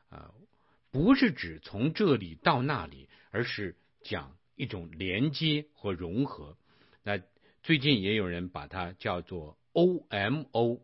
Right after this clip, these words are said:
啊，就是 online merge，啊，offline。那这种的连接和融合，我觉得是非常重要的，而且对我们的，呃，宣教来说也是非常重要的。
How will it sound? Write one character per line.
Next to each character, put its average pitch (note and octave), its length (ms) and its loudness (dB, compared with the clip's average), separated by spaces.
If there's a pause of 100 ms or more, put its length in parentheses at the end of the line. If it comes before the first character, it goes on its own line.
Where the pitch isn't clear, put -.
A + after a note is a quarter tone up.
(160)
啊， E2 240 -12
就 F2+ 100 -16
是 - 320 -14
online B2+ 640 -2 (360)
merge， F3+ 520 4 (580)
啊， D#2+ 220 -18 (160)
offline。 G#2 540 -2 (600)
那 A#2+ 200 -2 (260)
这 C4+ 140 4
种 B2 180 0
的 F#2+ 80 -2
连 F#2+ 320 0
接 C3 220 2
和 A#2 140 -4
融 F#2 280 -6
合， E2 300 -14
我 F2 140 -6
觉 F2+ 180 -8
得 G2 120 -6
是 - 240 -12 (360)
非 C4 340 2
常 F#2+ 400 -10
重 B2 240 0
要 G2+ 180 0
的， E2+ 120 -12
而 F#2 180 -2
且 F2 180 -10
对 G2 220 -6
我 D#2 180 -14
们 D2+ 160 -14
的， E2+ 220 -6 (360)
呃， D2+ 120 -16
宣 G#3 320 4
教 G3+ 160 4
来 E2+ 160 -4
说 E2+ 300 -12 (180)
也 F2+ 140 -8
是 - 140 -12
非 A#2+ 180 2
常 F2+ 240 -8
重 G#2 200 -2
要 E2+ 140 -4
的。 - 100 -16